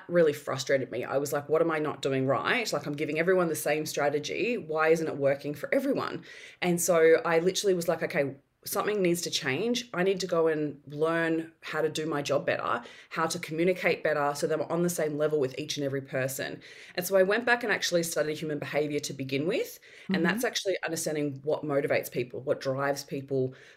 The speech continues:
Speaker 1: um, different communication styles, different representational systems and the way that their brain works. So some people process information very differently. And so being able to communicate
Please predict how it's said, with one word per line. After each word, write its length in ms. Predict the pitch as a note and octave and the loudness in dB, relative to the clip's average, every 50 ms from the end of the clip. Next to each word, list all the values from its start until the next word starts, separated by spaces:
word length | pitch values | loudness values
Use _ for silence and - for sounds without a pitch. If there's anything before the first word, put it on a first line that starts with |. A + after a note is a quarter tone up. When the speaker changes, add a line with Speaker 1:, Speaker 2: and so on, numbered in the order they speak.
| _ - D3 | _ -8 -4
Speaker 1:
um, 320 | C#3 C3+ C3+ C3+ C3 C3+ | -2 -2 0 0 0 0
different 320 | C3+ C3+ F3 F3 F3+ E3 - | 0 0 -2 -2 -2 -4 -2
communication 640 | E3+ D#3+ D3 C#3 C#3 - D3 C#3+ C#3+ - D3 C#3 | -4 -2 -2 -2 -2 0 0 0 0 0 -4 -4
styles, 520 | C3+ - D3+ C3+ C3+ C3 C3 B2+ C3 C3 | -4 -4 -2 -2 0 0 0 0 -2 -2
different 320 | - - E3+ - D#3+ D3 - | -4 -6 -4 -2 -2 -2 -2
representational 840 | C#3+ C#3 C#3 D3+ C3 C#3 C3+ C3 - - D#3+ D3 - - D#3+ C#3+ C3+ | -4 -6 -6 -6 -4 -4 -4 -4 -4 -4 -4 -2 -2 -4 -4 -4 -6
systems 520 | - - C#3 C3 - C#3+ C3+ C3 C3 C3 | -6 -6 -8 -6 -2 -2 0 0 0 -2
and 80 | C#3 C3 | -2 -2
the 60 | B2+ | 0
way 160 | C3 C3 C#3 | 2 2 2
that 100 | C#3 - | 2 2
their 120 | - B2+ | -2 -2
brain 400 | B2 - B2+ C3 C3+ D#3+ F3+ G3 | -2 0 0 0 2 2 0 0
works. 340 | G3+ A3 B3+ D#4 F4 E4 - | 0 0 -2 -2 -2 -4 -6
So 140 | - E3+ D3+ | -2 -2 -2
some 200 | D3 - D#3+ E3 | -2 -2 -4 -2
people 240 | E3+ F3 F3 - - | -2 -4 -4 -4 -6
process 440 | - - - D3 - - E3+ F3 F#3+ | -6 -2 0 0 0 0 -2 -6 -6
information 560 | - E3+ - E3 D#3 D3 E3 E3+ - G3 F#3 | -6 -6 -4 -4 -4 -2 -2 -2 -2 -2 2
very 220 | F#3+ F#3 F#3 F#3 | 2 2 2 2
differently. 520 | F3+ F3+ E3+ F3 A3+ - - - D4 F#4 A4 A4+ - - - - - - - | 0 -2 -6 -6 -6 -8 -4 -2 0 0 0 -2 -6 -18 -20 -20 -20 -12 -4
And 140 | - E3 D#3+ | -2 -2 2
so 140 | E3 F3 D#3+ | 4 4 4
being 220 | D#3+ E3+ E3 E3 | 4 4 0 0
able 140 | E3 D#3+ - | 2 0 0
to 60 | D#3+ | -2
communicate 640 | E3 - F3 D3+ D3+ D3+ D3+ C#3 C#3 - D#3 C3+ | -4 -4 -6 -4 -2 -2 -2 -2 -2 2 0 0